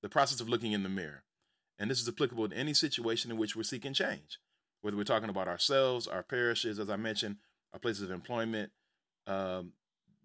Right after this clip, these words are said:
that doesn't have to be complicated, and it can actually lead to more progress than we actually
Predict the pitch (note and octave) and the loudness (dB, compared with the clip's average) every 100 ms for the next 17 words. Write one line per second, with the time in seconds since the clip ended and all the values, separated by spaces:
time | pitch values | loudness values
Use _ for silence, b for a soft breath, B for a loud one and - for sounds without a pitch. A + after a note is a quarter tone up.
0 | - C3+ E3+ - C3+ D3 C#3+ C#3+ C3 A#2+ | 0 4 4 4 -2 0 2 2 0 -4
1 | C#3+ C#3+ C#3+ F3 D#3+ E3 - _ _ _ | -2 -2 -2 -2 0 -2 -8 _ _ _
2 | - G#2 A2 G#2+ A#2 A#2+ B2 A2+ A2+ A2 | -4 0 0 2 2 2 2 -2 -2 -2
3 | G#2 G#2+ G#2+ G2 - G#2 G2 F#2+ F#2 - | -2 2 0 0 2 2 2 0 -4 -6
4 | - - G2 F#2 F#2 F2+ - F2 | -8 -8 -6 -2 -2 -2 -6 -12